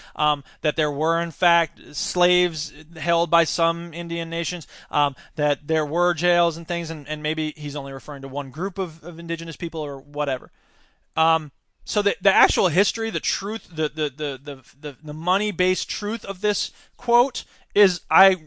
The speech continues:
recognize, open to debate and discussion. Okay. However,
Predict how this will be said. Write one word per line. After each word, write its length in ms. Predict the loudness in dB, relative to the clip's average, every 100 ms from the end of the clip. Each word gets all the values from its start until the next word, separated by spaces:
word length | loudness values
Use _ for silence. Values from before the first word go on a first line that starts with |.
| 0
recognize, 600 | 0 2 0 2 2 0
open 320 | -4 -2 -6
to 160 | -6 -10
debate 480 | -8 -8 -2 -2 -2
and 80 |
discussion. 560 | -8 -8 -6 -8 -12 -16
Okay. 220 | -18 -18 -20 _ _ _ _ _ _ _
However, 500 | 0 4 4 2 -10